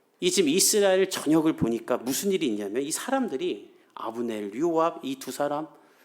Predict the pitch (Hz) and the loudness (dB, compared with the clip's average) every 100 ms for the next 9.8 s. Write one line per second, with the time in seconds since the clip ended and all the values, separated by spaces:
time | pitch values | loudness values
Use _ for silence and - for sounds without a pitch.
0 | _ - 226 - 233 - - 208 226 151 | _ 0 2 2 0 0 -4 2 2 2
1 | 131 104 98 _ _ _ _ _ _ - | -2 -6 -12 _ _ _ _ _ _ -20
2 | - - - 196 233 240 190 170 - - | -20 -2 2 2 2 2 4 4 2 -6
3 | 104 - _ _ - - 247 254 208 170 | -14 -16 _ _ -6 0 8 8 8 2
4 | 190 214 214 165 180 156 131 110 - - | 4 6 6 6 6 4 0 -4 -6 -20
5 | _ - _ _ - 127 127 170 120 - | _ -20 _ _ -10 -6 6 6 6 -2
6 | - 120 170 226 254 233 208 - 160 185 | -2 4 6 6 6 6 2 0 0 6
7 | 180 156 180 196 180 - - - - - | 6 6 4 4 4 2 -2 -2 -4 -6
8 | - 131 123 202 208 - 226 208 202 - | -6 -6 -4 -6 0 2 4 2 -2 0
9 | 196 156 190 190 185 151 131 110 | 2 4 4 0 -4 0 0 -2